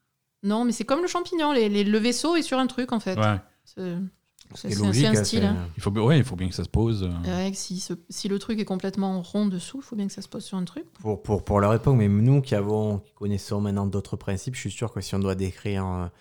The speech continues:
Speaker 3: tu vois, les gens qui vont décrire dans le futur des appareils, ça va plus se rapprocher des ergonomies actuelles.
Speaker 1: Mm.
Speaker 2: Ouais.
Speaker 3: Ça ressemblera
Speaker 1: Oui,
Speaker 3: plus
Speaker 1: c'est
Speaker 3: à
Speaker 1: vrai.
Speaker 3: des iPhones ou à des Macs, euh,
Speaker 2: Ouais.
Speaker 3: non, mais ce sera
Speaker 1: <laughs> Non,
Speaker 3: plus
Speaker 1: mais c'est
Speaker 3: lisse.
Speaker 1: vrai.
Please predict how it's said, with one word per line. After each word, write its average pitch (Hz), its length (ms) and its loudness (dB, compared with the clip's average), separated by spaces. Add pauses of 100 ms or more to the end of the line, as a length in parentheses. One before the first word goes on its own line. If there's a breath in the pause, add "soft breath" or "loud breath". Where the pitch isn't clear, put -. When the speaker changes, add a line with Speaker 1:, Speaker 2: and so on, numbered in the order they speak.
(760)
Speaker 3:
tu - 80 -4
vois, 95 100 4
les 95 80 2
gens 104 180 2
qui 101 120 -4
vont 101 100 0
décrire 101 300 -2
dans 95 60 0
le 90 60 -2
futur 95 380 -4
des 92 220 -2
appareils, 101 420 0
ça 95 160 -4
va 90 80 -4
plus - 160 -10
se - 140 -6
rapprocher 98 440 -2
des 98 220 -2
ergonomies 95 460 2
actuelles. 98 440 -2
Speaker 1:
Mm. 104 140 2
Speaker 2:
Ouais. 107 240 2
Speaker 3:
Ça 98 100 -4
ressemblera 95 380 0
Speaker 1:
Oui, 104 80 -2
Speaker 3:
plus - 100 -4
Speaker 1:
c'est 104 100 0
Speaker 3:
à 104 40 2
Speaker 1:
vrai. 101 80 2
Speaker 3:
des 101 180 2
iPhones 101 420 0
ou 101 60 0
à 98 60 -2
des 98 100 -2
Macs, 101 440 -2
euh, 95 280 -2
Speaker 2:
Ouais. 110 300 6
Speaker 3:
non, - 120 6
mais - 100 6
ce - 100 -2
sera - 140 -4
Speaker 1:
<laughs> - 20 -6
Non, 277 60 -4
Speaker 3:
plus 233 80 2
Speaker 1:
mais 226 100 4
c'est 123 60 4
Speaker 3:
lisse. 123 120 6
Speaker 1:
vrai. 226 240 2